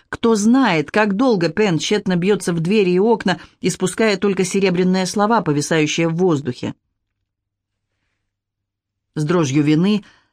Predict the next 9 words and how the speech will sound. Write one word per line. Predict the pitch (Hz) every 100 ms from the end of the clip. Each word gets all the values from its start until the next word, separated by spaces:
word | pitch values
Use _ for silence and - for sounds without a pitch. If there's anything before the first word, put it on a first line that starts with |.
| _ _ _ _ _ -
Нетрис | 214 254 202 185 151 - -
заметила | 151 196 208 202 196
три | 190 226 233
параллельные | 190 190 196 190 185 180
царапины | - 196 190 165 156 147 - -
на | 165 170
левой | 165 156 151
щеке | - 151 160 151
Пен. | 147 131